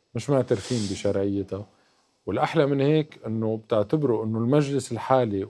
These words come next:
والمجلس المقبل لن يكون شرعي. و-، آه، آه، آه، مواطنون ومواطنات بدولة، آه، عندهم طبعًا طموح يخلقوا مجلس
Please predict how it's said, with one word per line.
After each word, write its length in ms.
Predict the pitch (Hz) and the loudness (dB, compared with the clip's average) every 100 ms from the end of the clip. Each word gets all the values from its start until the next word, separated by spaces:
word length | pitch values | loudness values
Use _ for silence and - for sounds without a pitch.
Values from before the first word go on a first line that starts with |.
| - | -4
والمجلس 760 | 110 110 113 151 143 131 123 - | 0 2 4 2 2 0 -2 0
المقبل 760 | 123 151 180 - 113 120 143 139 _ _ _ _ _ _ _ | 0 2 2 -2 2 4 4 0 _ _ _ _ _ _ _
لن 260 | 117 180 175 | 4 6 6
يكون 440 | 147 - 147 127 | 4 2 0 0
شرعي. 540 | - 117 92 85 92 101 | 0 0 0 -2 -4 -6
و-، 220 | 101 104 | -2 2
آه، 380 | 104 104 107 107 110 110 107 | 2 2 0 -6 -8 -12 -12
آه، 760 | 107 104 104 107 101 104 107 107 | -8 -4 -2 0 0 -2 -4 -4
آه، 40 | |
مواطنون 560 | 113 117 117 131 147 151 | -4 -2 0 0 2 2
ومواطنات 880 | 127 165 160 151 147 135 123 110 104 | 4 4 4 2 0 0 -2 -4 -4
بدولة، 500 | 101 110 107 104 107 _ _ _ - | -2 0 0 -2 -6 _ _ _ -6
آه، 140 | 98 98 107 | -4 -2 0
عندهم 300 | 127 117 104 | 0 0 2
طبعًا 340 | 135 127 107 - | 4 4 2 -2
طموح 420 | 117 135 131 - | -2 0 -2 -2
يخلقوا 560 | 135 - 117 117 117 117 | -6 -4 -2 -2 -2 -2
مجلس 840 | 113 139 120 104 113 131 - | 0 0 0 -4 -4 -4 -8